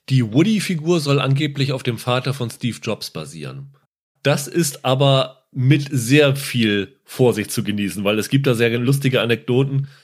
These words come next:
Steve Jobs hat ja seinen biologischen Vater nie kennengelernt und hat irgendwann den Pixar-Leuten gesagt, er hofft, dass die eine Figur mal animieren würden, die genau wie sein Vater aussehen würde. Und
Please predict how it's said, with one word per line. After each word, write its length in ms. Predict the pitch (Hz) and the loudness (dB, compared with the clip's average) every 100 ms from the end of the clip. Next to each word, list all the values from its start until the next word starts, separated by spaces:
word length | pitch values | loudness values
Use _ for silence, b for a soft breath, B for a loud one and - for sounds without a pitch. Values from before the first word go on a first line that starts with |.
| B | B
Steve 280 | - 139 139 | -2 0 2
Jobs 300 | 131 139 - | 0 -2 -2
hat 100 | 139 | 0
ja 100 | 139 | 0
seinen 200 | 123 127 | 0 0
biologischen 540 | 113 117 123 123 117 101 | 0 0 0 -2 -6 -6
Vater 280 | 113 110 | -6 -4
nie 140 | 107 110 | -2 -2
kennengelernt 720 | 131 131 92 76 87 139 - _ | -2 -2 -2 -6 -6 -6 -10 _
und 460 | 127 131 135 - - | 2 2 2 -2 -12
hat 220 | - 139 - | -6 -6 0
irgendwann 320 | 139 160 143 | 0 2 2
den 140 | 135 | 2
Pixar-Leuten 520 | 147 139 135 123 135 | 2 0 0 0 -2
gesagt, 400 | 120 113 117 - _ - | -2 -2 -2 -4 _ -10
er 180 | 104 123 | -6 0
hofft, 220 | 156 - - | -2 -2 -4
dass 220 | 117 - | -4 -4
die 200 | 110 98 | -8 -8
eine 220 | 90 107 98 | -6 -8 -6
Figur 380 | 104 98 165 | -8 0 2
mal 140 | 156 139 | 4 2
animieren 540 | 120 123 120 120 117 | 2 0 2 0 0
würden, 400 | 104 113 113 113 110 _ | 0 0 0 -4 -10 _
die 120 | 101 | -10
genau 400 | 98 107 110 120 | -6 -2 0 0
wie 60 | 107 | -2
sein 200 | 101 92 | -4 -4
Vater 320 | - 98 98 | -4 -4 -4
aussehen 420 | - 71 76 73 69 | -8 -10 -10 -10 -12
würde. 320 | 60 - _ - | -14 -18 _ 0
Und 400 | 139 202 139 | 2 4 0